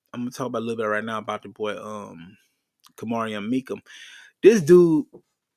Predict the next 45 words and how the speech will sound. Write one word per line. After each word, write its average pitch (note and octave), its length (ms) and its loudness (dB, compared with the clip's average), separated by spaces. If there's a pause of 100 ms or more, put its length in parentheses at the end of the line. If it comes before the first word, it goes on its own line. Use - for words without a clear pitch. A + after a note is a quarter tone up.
(320)
I D#3+ 100 2
really F3+ 200 0
gonna C#3 220 0
deep A2+ 240 -8
dive. A#2 240 -2
I'm D3 100 -8
do-, C#3 140 -2
I'm D#3 80 -10
gonna D#3+ 100 -10
do C#3+ 140 0
more B2+ 160 -2
of A#2 80 -6
a A2+ 40 -6
deep G#2 240 -12
dive A2 280 -6
than G#2+ 80 -12
this G#2+ 180 -12
'cause A#2+ 100 -12
I'm A#2+ 100 -6
gonna B2 100 -10
talk A#2+ 180 -12
to - 80 -20
some A2+ 120 -14
more A#2 140 -10
people A#2+ 280 -12
that A2 80 -4
I - 20 -4
be G#2 140 -12
dealing G#2+ 320 -10
with, G#2+ 260 -8
um, G#2+ 220 -14
with G2 180 -14
podcasting, G#2 680 -10 (440)
and A2+ 160 -6
I A2 80 0
wanna A2+ 220 -8
spread A2+ 540 -4
them. A2+ 160 -6
I A2 60 -6
want C3+ 220 -8
them A#2 140 -6
to G2+ 40 -10
tell A2+ 240 -10
the G2 80 -12
story G2+ 340 -10